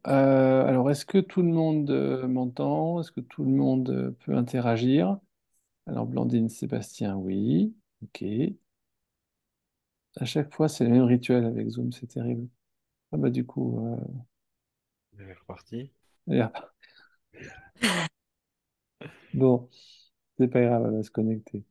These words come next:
Speaker 1: Ok, on va commencer. Alors, est-ce que par rapport au thème de ce soir, qui était, euh, bah, qui est toujours d'ailleurs, euh, sur le, comment prendre soin de sa maison avec la géobiologie, est-ce que vous avez, vous, qui avez un peu d'expérience déjà,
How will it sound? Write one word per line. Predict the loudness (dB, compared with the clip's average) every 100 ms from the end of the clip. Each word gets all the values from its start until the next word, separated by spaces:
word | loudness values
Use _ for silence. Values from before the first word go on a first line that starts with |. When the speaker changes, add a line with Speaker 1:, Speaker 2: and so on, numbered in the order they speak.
| _ _ _ _ _ _ -6
Speaker 1:
Ok, | -2 2
on |
va | 2 2
commencer. | 2 0 0 0 0 0
Alors, | 0 2
est-ce | 0
que | 0 2 2 0 -2
par | -4 -4
rapport | -4 -4 -4
au | -2
thème | 0 2
de | 2
ce | 0 -4
soir, | -6 0 2 2 -2
qui | -6
était, | -6 -4 0 2 2
euh, | 0 -4 -6
bah, | -8 -10
qui | -6
est | -4
toujours | -2 0 0
d'ailleurs, | -2 -4 -10 -20 -20 _ 0
euh, | 4 6 6 6 4
sur | 0 -6 -2 0 2 -2 -6
le, | -4 -6 -6 -8 -8 -10 -10 -10 -12 -14 -16 -20 _
comment | -4 0 0
prendre | 2 0
soin | 2 2
de | 2
sa | 2 2
maison | 2 2 0
avec | 0
la | -4
géobiologie, | -4 -2 2 2 4 0
est-ce | 0
que | -4
vous | -2
avez, | 0 2 0
vous, | 0 -4 -8 -20 _ _
qui | -4
avez | -2
un | 0
peu | 0
d'expérience | 0 0 -2 -2 -2 -4
déjà, | -6 -4 -4